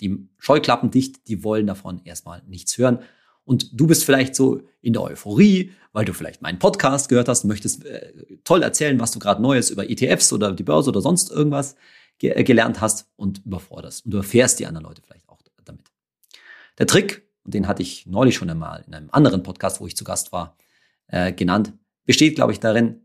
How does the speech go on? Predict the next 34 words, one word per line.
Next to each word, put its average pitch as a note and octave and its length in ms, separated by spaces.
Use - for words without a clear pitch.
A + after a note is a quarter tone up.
nicht C3 240
über F2+ 140
Geld - 220
zu - 100
sprechen. - 340
Wie F2+ 140
jetzt? E2 340
Nicht A2+ 140
über - 140
Geld B2+ 160
zu - 80
sprechen? C3+ 540
Naja, D3 340
Geld D3 240
ist - 260
natürlich C3 340
immer C3+ 140
nur C3+ 240
Mittel A#2+ 280
zum C3+ 180
Zweck. - 360
Also A2+ 200
sprich C3+ 320
doch A2+ 140
mal G#2+ 300
über A2 200
den G#2 220
Zweck. - 340
Sprich B2+ 340
doch C#3 140
mit C3 160
diesen G2 180
Leuten G#2 340
mal A#2+ 340